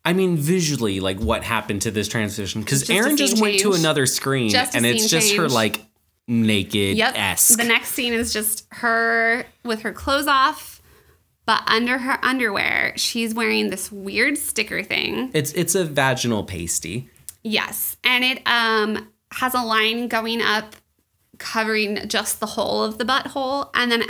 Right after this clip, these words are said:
Speaker 2: has a heart at the top back between her cheeks.
Speaker 1: Yeah, kind of, like, just before you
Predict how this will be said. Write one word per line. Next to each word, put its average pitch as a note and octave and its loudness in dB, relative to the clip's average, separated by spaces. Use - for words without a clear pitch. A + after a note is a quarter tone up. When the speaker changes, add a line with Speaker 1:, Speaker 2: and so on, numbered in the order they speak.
Speaker 2:
has G#3+ 0
a A3+ -8
heart - -4
at G#3+ -6
the G#3 -6
top G3+ -4
back - -2
between G#3 -6
her G#3+ -4
cheeks. - -6
Speaker 1:
Yeah, G#2+ 2
kind D3 0
of, C3+ -2
like, B2 0
just C#3 0
before B2+ 0
you A#2 -2